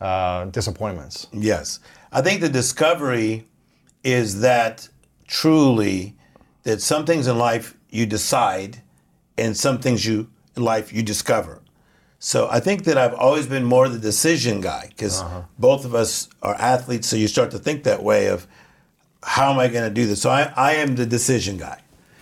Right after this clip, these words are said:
Speaker 2: Even coming into your studios today, I had it, like,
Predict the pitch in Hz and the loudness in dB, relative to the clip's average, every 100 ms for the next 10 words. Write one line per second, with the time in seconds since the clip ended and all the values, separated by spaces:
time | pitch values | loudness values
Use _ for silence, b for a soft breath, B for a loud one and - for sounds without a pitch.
0 | b - 151 143 143 135 143 135 131 123 | b 2 4 4 2 0 0 2 2 2
1 | 110 104 - 135 123 110 92 - 104 104 | 0 0 -2 -2 0 0 -2 -4 0 0
2 | 98 - b b b 110 113 123 113 110 | 0 -4 b b b -2 2 2 0 0
3 | 117 110 | 0 0